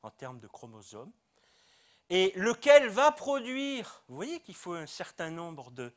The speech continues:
d'accidents quand même, va produire un gamète anormal non réduit, donc en nombre de chromosomes,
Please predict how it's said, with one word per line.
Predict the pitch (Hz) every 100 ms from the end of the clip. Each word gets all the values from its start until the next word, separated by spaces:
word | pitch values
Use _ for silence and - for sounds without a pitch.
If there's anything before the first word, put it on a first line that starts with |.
| _
d'accidents | 123 - - 233 339 320 -
quand | 156
même, | 135 120 113 _ _ _ - _
va | 156 254
produire | - 240 214 220 233 220 - - _ _
un | 151
gamète | 170 180 175 175 165
anormal | 147 131 123 131 127 120 104 _ _ _ 110
non | 135 143
réduit, | 123 139 123 175 302 - _ _
donc | 120 135 -
en |
nombre | 107 120 120 110
de |
chromosomes, | 107 - 107 104 - 131